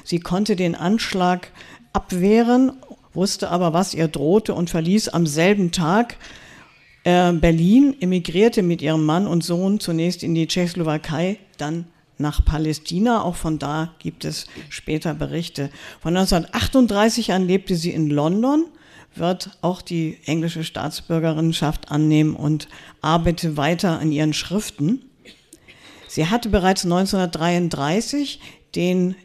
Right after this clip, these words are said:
Familienroman Effingers angefangen.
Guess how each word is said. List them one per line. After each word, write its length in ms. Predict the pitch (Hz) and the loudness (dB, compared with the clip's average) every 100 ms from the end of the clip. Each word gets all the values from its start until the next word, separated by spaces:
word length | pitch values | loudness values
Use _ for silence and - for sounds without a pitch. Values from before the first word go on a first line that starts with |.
| - | -6
Familienroman 920 | 156 170 202 196 180 170 165 160 160 - | -2 2 4 2 2 2 2 2 0 -2
Effingers 880 | 226 233 - 156 147 202 277 - - | -2 0 0 0 0 -2 -4 -6 -10
angefangen. 1800 | - 165 160 175 185 - - - - _ _ - - - 190 233 285 | -4 -2 0 -2 -4 -10 -20 -20 -20 _ _ -8 -4 -2 0 2 2